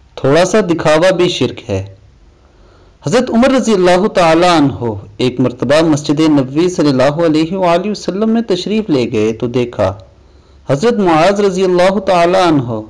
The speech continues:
रसूलुल्लाह सल्लल्लाहु अलैहि वालैहि वसल्लम की कब्र मुबारक के पास बैठे रो रहे हैं।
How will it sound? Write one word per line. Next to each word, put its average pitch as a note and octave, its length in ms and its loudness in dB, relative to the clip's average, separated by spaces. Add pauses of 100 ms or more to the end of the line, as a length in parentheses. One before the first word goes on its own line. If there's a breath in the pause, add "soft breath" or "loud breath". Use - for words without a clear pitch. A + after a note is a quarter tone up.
(220)
रसूलुल्लाह B2+ 560 0
सल्लल्लाहु D3+ 580 0
अलैहि E3+ 300 0
वालैहि G3+ 380 0
वसल्लम G3+ 380 -2
की A3 120 -4
कब्र G#3 280 0
मुबारक C#3 440 0
के B2 60 -4
पास A2+ 360 -2
बैठे A2+ 360 -4 (340)
रो A#2 100 2
रहे G#2+ 260 -2
हैं। A2 180 -6